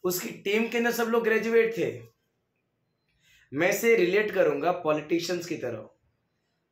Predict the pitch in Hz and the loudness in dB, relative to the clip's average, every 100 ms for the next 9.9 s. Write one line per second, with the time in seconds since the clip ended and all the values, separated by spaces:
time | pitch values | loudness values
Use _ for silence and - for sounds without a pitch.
0 | _ _ _ _ 160 170 175 196 202 - | _ _ _ _ 0 0 0 -2 -2 -2
1 | 226 208 208 226 196 208 214 220 220 226 | -2 0 0 0 0 2 0 0 0 0
2 | 247 196 147 123 110 110 _ _ _ _ | 0 -2 -4 -6 -6 -14 _ _ _ _
3 | _ - 156 175 151 185 - 143 147 160 | _ -8 -4 -4 -2 -2 -2 -4 -2 -4
4 | 135 113 - 113 107 - _ _ _ - | -4 -6 -8 -14 -14 -18 _ _ _ -10
5 | 165 214 233 226 151 170 190 196 202 220 | -6 -2 0 0 2 2 2 0 2 2
6 | 220 175 180 196 151 127 117 120 107 - | 2 2 2 0 -2 -4 -6 -8 -10 -12
7 | _ _ _ _ _ 170 180 190 151 139 | _ _ _ _ _ -4 -2 -2 -2 2
8 | 185 180 185 180 170 185 175 156 175 135 | 4 4 2 -2 -4 -4 -4 -4 -4 -4
9 | 139 156 156 135 120 117 113 113 - | -2 -4 -2 -2 -2 -4 -4 -8 -12